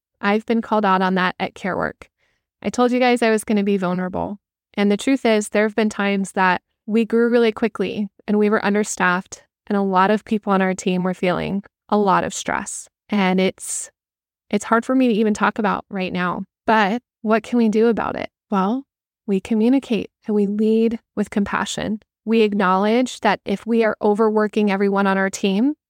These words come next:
mistakes are gonna happen, and we're gonna give a lot of compassion for that. To say out loud, "Yes, you made a mistake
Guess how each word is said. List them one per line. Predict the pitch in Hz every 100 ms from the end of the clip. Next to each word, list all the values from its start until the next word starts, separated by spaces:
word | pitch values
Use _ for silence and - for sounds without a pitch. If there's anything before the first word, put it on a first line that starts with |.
| _ _ -
mistakes | 233 202 - 190 -
are | 202
gonna | 226
happen, | 233 196 - 202 277 - _ -
and | 208
we're | 202
gonna | 214 220
give | 208 196
a |
lot | 196 185 175
of | 180
compassion | - 190 - 170 - 185
for | - 165
that. | - - _ _ _ _ _ _
To | - 196
say | - 208 202 220 247 -
out | 196 220 -
loud, | 233 226 190 156 - - _ -
"Yes, | 214 185 - - -
you | - 220 208
made | 190
a | 196
mistake | 202 - - 180 - -